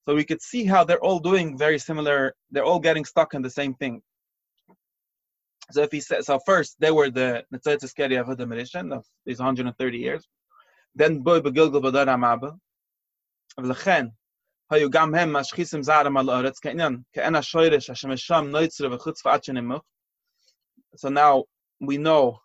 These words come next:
I mean, this is also is a Chazal's, uh, explanation that the Dor HaMabul also did a lot of Hashchasa Zera. And that's why.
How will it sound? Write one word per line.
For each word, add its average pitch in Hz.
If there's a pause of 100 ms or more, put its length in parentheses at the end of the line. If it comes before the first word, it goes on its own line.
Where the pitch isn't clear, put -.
(160)
I -
mean, 131
this 143
is 139
also 135
is 117
a 117
Chazal's, 123 (200)
uh, 123
explanation 123 (340)
that 127
the 127
Dor 147
HaMabul 143
also 139 (840)
did 135
a 135
lot 135
of 127
Hashchasa 120
Zera. 120 (2250)
And 127
that's 143
why. 143